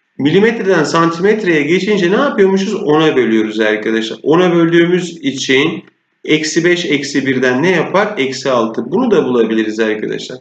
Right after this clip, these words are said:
Ama bunu bulamayız. Bunu bulabilmemiz için arkadaşlar on üzeri eksi beşi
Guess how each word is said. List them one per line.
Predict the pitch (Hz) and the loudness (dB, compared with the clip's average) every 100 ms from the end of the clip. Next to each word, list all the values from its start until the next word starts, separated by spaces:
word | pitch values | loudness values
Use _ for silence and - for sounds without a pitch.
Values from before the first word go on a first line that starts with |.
| _ _ - | _ _ 0
Ama | 226 226 | 0 2
bunu | 240 208 | 0 2
bulamayız. | 226 226 185 - 165 | 4 4 2 0 0
Bunu | 202 185 | 0 2
bulabilmemiz | 208 202 214 233 233 | 0 2 2 2 0
için | - 190 | 0 0
arkadaşlar | 175 165 151 - - | 0 -2 -2 -2 0
on | 180 220 | 2 4
üzeri | 214 196 | 2 2
eksi | 175 180 180 196 | 0 -4 -2 0
beşi | 196 190 - 95 - | 2 2 0 -2 -6